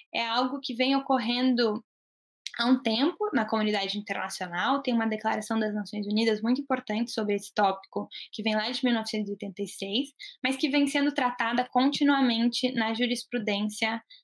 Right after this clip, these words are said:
do sistema interamericano. O quarto tema que o capítulo aborda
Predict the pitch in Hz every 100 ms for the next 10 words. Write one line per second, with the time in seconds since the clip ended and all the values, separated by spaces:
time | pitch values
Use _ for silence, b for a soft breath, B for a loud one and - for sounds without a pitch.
0 | _ 208 226 247 - 220 220 220 220 233
1 | 220 240 - 160 _ _ _ _ _ _
2 | _ _ - - 254 302 349 - - 226
3 | 214 208 202 196 185 175 185 175 165 185
4 | 220 220 196